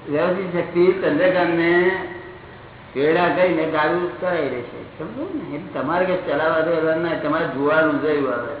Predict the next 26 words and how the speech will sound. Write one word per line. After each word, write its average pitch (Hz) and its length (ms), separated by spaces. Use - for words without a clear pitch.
ચંદ્રકાંતનું 151 560
શી 165 100
રીતે 147 180
ચાલે 151 240
છે, 131 140
કેવું 147 380
ચાલે 143 220
છે, 143 100
બધું 139 260
એને 127 280
સારું 175 460
ચાલશે. 147 280
આ 135 80
પહેલા 131 280
કરતા 151 260
સારું 151 240
ચાલશે. 117 400
સમજો 147 240
ને? 277 100
પહેલા 147 180
તો 165 80
અહંકાર 156 400
નહીં 160 160
ડખો 156 300
કરે 151 160
મોટો 135 640